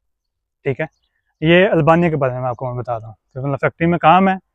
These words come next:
उसके बाद, अ, तकरीबन पाँच सौ यूरो salary है। Salary थोड़ी कम है, मतलब कम, अ, कुछ बंदों ने जब, जिनको पता चला उन्होंने कहा जी सैलरी थोड़ी कम है, लेकिन जिन्होंने आना उनके लिए ठीक है, एक बेहतरीन step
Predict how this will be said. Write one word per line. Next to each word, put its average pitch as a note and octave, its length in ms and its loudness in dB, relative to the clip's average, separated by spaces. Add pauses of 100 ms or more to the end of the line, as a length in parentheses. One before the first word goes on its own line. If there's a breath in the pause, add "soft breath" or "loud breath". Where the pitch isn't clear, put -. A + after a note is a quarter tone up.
(340)
उसके D#3 240 -4
बाद, D3 260 2
अ, D3 200 0
तकरीबन D3 300 -4
पाँच C#3+ 200 -2
सौ E3+ 120 -4
यूरो C#3+ 840 0
salary D3+ 340 0
है। E3+ 120 0
Salary F3+ 200 4
थोड़ी G3 160 2
कम G3+ 220 4
है, A#3 120 2
मतलब G3 420 2
कम, A#3 460 4 (580)
अ, F3+ 160 4
कुछ F3+ 200 -2
बंदों G3 300 4
ने G3 60 2
जब, G3 240 4
जिनको F#3 200 2
पता F3+ 140 4
चला G3 160 2
उन्होंने F#3+ 180 2
कहा F#3 140 4
जी F#3+ 120 0
सैलरी F3 300 2
थोड़ी F3 200 -2
कम D#3+ 260 -2
है, C3 100 -8
लेकिन F3 180 -4
जिन्होंने F#3+ 220 -4
आना F3 220 0
उनके F3+ 180 -6
लिए E3+ 100 -4
ठीक E3+ 240 -2
है, F3+ 200 0 (360)
एक E3+ 100 -2 (200)
बेहतरीन F#3 380 2
step E3 240 0